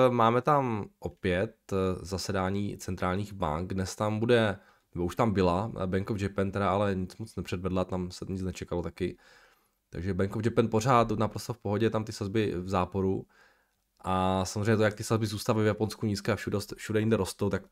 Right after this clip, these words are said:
to prostě je ten hlavní faktor, který přispívá k tomu oslabování japonské měny. Máme tam Švýcary, kteří by měli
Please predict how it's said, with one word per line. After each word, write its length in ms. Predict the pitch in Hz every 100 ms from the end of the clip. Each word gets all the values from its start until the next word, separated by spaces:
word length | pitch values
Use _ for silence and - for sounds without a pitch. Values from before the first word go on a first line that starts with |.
| -
to 260 | 92 90 87
prostě 260 | - -
je 140 | 95 92
ten 160 | 104 90
hlavní 240 | 92 95
faktor, 340 | 101 80 - 87
který 340 | 92 92 90 - - _ _ _
přispívá 380 | - 104 110 101
k 40 | 95
tomu 180 | 110
oslabování 460 | 92 - 98 98 101
japonské 400 | 95 104 101 120
měny. 360 | 113 98 104 151 _ _ _ _ _ _ _ _ _ _ _ _ - - - _
Máme 200 | 104 156
tam 140 | 196 196
Švýcary, 560 | - 131 131 107 104
kteří 420 | 123 - 110 135
by 120 | 127 139
měli 420 | 135 139 156